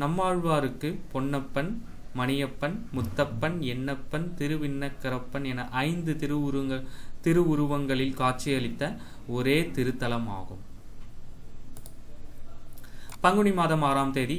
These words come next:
இருபது மூன்று இரண்டாயிரத்தி இருபத்தி ஐந்து, வியாழக்கிழமை, நான்காம் நாள் திருவிழா. கருட வாகனம். காலை எட்டு மணிக்கு வெள்ளி திருப்பல்லக்கு,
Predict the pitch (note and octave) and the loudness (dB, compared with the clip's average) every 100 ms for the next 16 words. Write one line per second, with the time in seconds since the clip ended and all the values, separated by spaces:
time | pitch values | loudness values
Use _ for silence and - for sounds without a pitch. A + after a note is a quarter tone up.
0 | F3 C#3 F3 E3+ D#3+ D3 C#3 C3 C3+ C3 | -2 0 0 0 0 2 2 2 2 0
1 | B2+ B2+ A#2+ B2 B2 A#2+ A#2+ A#2+ A2+ A#2 | 0 0 -2 -2 -2 -2 -4 -4 -2 0
2 | A#2+ B2 A#2+ A2 C3+ D#3 A#2 B2 C3 C3 | 0 -2 -2 -2 -2 -2 -2 0 0 0
3 | B2 A#2 A2+ C3+ - A2+ G#2+ G#2 C3+ - | 0 0 -2 -4 -4 -4 -2 -2 -4 -6
4 | - - - - A2+ B2+ C#3+ C#3+ C3 G#2 | -8 -8 -8 -6 2 4 4 2 2 0
5 | G2 G2 G2 - - - - - - - | -2 -6 -8 -8 -8 -8 -8 -8 -8 -6
6 | - - - - - D3+ D#3 C#3 D3 C#3+ | -8 -8 -8 -6 2 4 6 4 2 2
7 | C3+ C3 C#3+ C#3+ C#3+ - B2 C3 D3 D3 | 0 0 -2 -2 -6 -6 0 2 2 2
8 | C#3 B2+ B2+ A#2+ A#2+ A#2 | 2 0 0 -2 -2 -2